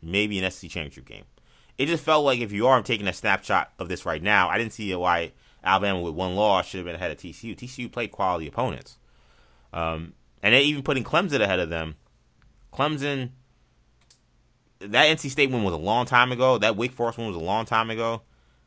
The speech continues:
Uh, they did beat Syracuse this week. They had to survive. I don't know. I thought that they were a little overrated. Uh,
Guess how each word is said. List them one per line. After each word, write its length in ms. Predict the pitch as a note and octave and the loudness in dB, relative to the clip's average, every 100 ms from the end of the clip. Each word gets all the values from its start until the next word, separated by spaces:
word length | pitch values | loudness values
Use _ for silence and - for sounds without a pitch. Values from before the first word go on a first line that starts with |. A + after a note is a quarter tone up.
| _ _ _ _ | _ _ _ _
Uh, 220 | G2 G2+ | 2 4
they 100 | G#2+ | 2
did 240 | G2+ D3 | 0 0
beat 300 | C3+ C#3 B2 | 2 0 0
Syracuse 400 | - C#3+ C3 C3+ | -2 -2 -2 -6
this 160 | A#2+ B2 | -6 -4
week. 320 | C3+ C#3 C3 | 0 0 -2
They 160 | F#2+ F#2+ | -2 2
had 160 | A2+ | 2
to 60 | A#2+ | -2
survive. 760 | - G2+ G#2 A#2+ B2 B2+ B2 - _ _ _ _ _ _ _ _ _ _ - | -4 2 6 8 6 4 -6 -20 _ _ _ _ _ _ _ _ _ _ 2
I 80 | |
don't 140 | C#3 D3+ | 2 6
know. 80 | G#2+ | 6
I 80 | |
thought 140 | G2 F#2+ | 6 0
that 100 | F#2+ | 0
they 100 | A2+ | 2
were 80 | A2 | 2
a 40 | |
little 280 | A2+ G#2 G#2 | 0 0 0
overrated. 540 | F#2+ G2 G#2 G#2 G2 - _ _ _ _ _ _ _ _ _ _ _ _ - | -2 -2 -2 -4 -6 -12 _ _ _ _ _ _ _ _ _ _ _ _ -4
Uh, 240 | C#3 C3 | -4 -4